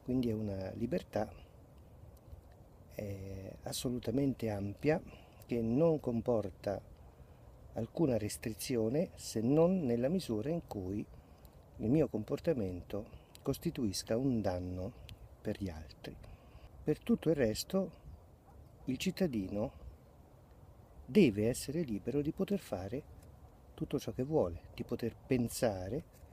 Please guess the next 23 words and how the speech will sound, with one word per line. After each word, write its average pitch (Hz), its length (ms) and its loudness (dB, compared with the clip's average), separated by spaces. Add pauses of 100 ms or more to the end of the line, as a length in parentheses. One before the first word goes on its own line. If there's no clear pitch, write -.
(200)
ciò - 160 -6
che - 140 -4
vuole, 104 360 -2
di 107 120 -6
poter 107 300 -6
scrivere 98 600 -2
ciò 113 160 -6
che 180 120 -4
vuole, 110 400 -4
di 135 120 -4
poter 127 360 -2
dire 95 460 -2 (200)
ciò 117 160 -2
che 208 140 0
vuole, 95 380 -4 (380)
di 120 140 0
poter 117 440 2 (320)
professare 110 800 -2 (100)
il 123 160 -4
credo, 113 460 -2
la 90 120 -8
confessione 113 560 -2
religiosa, 104 720 -2